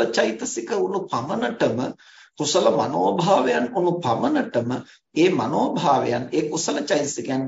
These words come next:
බෝධිපාක්ෂික වෙනවායි කියලා නියමයක් නැහැ. අර ක්ලේශ ධර්ම, නීවරණ ධර්ම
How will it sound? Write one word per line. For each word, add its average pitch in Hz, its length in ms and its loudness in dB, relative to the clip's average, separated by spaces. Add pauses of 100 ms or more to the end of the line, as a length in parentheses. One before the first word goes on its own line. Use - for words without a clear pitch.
(120)
බෝධිපාක්ෂික 190 1300 2
වෙනවායි 165 600 0
කියලා 147 340 -2
නියමයක් 190 640 0
නැහැ. 139 340 -2 (1400)
අර 127 140 0
ක්ලේශ 139 400 0
ධර්ම, 165 400 2
නීවරණ 156 560 -2
ධර්ම 156 320 0